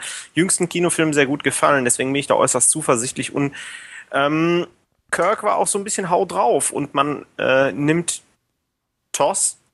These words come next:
einfach als, äh, als Figuren, äh, macht etwas ein bisschen anders und macht's halt mal sechzig Jahre moderner mit auch der Entwicklung, die das Kino geliefert hat. Und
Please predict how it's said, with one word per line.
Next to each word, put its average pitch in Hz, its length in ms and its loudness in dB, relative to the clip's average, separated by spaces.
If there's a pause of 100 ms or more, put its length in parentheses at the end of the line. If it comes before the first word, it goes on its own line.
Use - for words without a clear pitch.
(300)
einfach 156 380 -2
als, 147 400 0
äh, 123 320 0 (240)
als - 240 2
Figuren, 214 760 -6
äh, 156 260 4 (120)
macht 160 300 -2
etwas - 280 0
ein 156 60 -4
bisschen 156 240 -2
anders 175 420 0
und 165 440 -6
macht's 156 280 -2
halt 170 140 -2
mal 143 140 2
sechzig 156 340 -2
Jahre 139 220 2
moderner 139 500 4
mit 135 160 -4
auch 135 140 -2
der - 100 0
Entwicklung, 147 400 -4
die 127 80 -2
das 120 160 0
Kino 170 240 -4
geliefert 113 380 -2
hat. 127 120 2
Und 127 180 -8